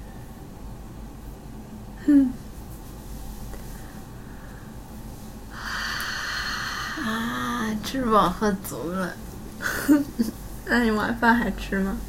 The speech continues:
Speaker 2: 吃呀，现在才几点？晚饭要几点？
Speaker 1: 晚饭。
Speaker 2: 晚饭妈妈会来烧吗？
Speaker 1: 为什么你想妈妈来烧？
Speaker 2: 啊，我问一下，不是想妈妈来烧的意思。
Speaker 1: 不想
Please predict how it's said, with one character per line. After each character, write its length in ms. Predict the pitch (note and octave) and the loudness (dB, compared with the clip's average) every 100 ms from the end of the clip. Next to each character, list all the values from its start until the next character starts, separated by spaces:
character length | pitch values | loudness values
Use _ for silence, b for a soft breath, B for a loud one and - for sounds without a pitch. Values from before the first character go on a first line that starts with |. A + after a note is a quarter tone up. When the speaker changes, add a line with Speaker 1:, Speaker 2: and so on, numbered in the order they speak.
| - | -6
Speaker 2:
吃 240 | - D4+ | 4 6
呀， 260 | D4+ D#4 D#4+ - | 10 8 6 0
现 200 | - E4+ | 4 6
在 100 | C4+ | 6
才 180 | C4+ G#3+ | 2 -2
几 220 | G3 E3+ F#3 | -2 -4 -4
点？ 140 | - - G3+ | -6 -6 -6
晚 200 | - - | -6 -2
饭 200 | D4+ F4 | 0 4
要 140 | G3+ | 4
几 260 | F3+ - D#3+ - | 2 -2 -6 -6
点？ 100 | - - - - - - - - - - | -8 -10 -10 -12 -12 -10 -10 -10 -8 2
Speaker 1:
晚 200 | A#3 B3 - | 2 2 -4
饭。 140 | C#4 B3 | 0 4
Speaker 2:
晚 220 | G#3 G3 | 4 4
饭 240 | A3 A3+ | 2 0
妈 200 | A3 G#3+ | 4 4
妈 120 | A3 A3 | 4 0
会 180 | G#3 | 0
来 220 | G3 F#3 F#3 | 2 2 2
烧 320 | - G3 G3 | -2 -4 -2
吗？ 240 | G3 G3 - - - - - - - | -2 -4 -6 -10 -10 -8 -8 -8 0
Speaker 1:
为 120 | D#4 C#4 | 2 4
什 120 | C#4 | 4
么 100 | A#3+ | 4
你 220 | A#3+ B3 | 4 2
想 180 | C4+ B3+ | 0 0
妈 180 | A#3+ A#3 | 2 2
妈 140 | B3 | 0
来 140 | C3+ - | -2 -4
烧？ 80 | - - - - - - - - - - - - - | -6 -10 -12 -10 -10 -10 -10 -10 -10 -10 -10 -12 2
Speaker 2:
啊， 300 | G3 A3 - - | 10 10 10 2
我 120 | G#3+ | 4
问 280 | G3+ E4 F#4+ | 12 12 12
一 80 | C4 | 12
下， 300 | - F#3 F3+ | 10 4 2
不 120 | F#3 A3 | 2 2
是 240 | - C#4 | 2 2
想 180 | - F#3+ | 4 6
妈 160 | F3+ | 6
妈 140 | F3+ F3+ | 6 4
来 180 | D#3+ D#3+ | 2 0
烧 240 | F#3 E3 | 2 0
的 80 | G3 | 0
意 180 | G3 F#3 | -4 -6
思。 160 | - - - | -6 -10 -4
Speaker 1:
不 80 | D4 | 0
想 120 | C4 | 0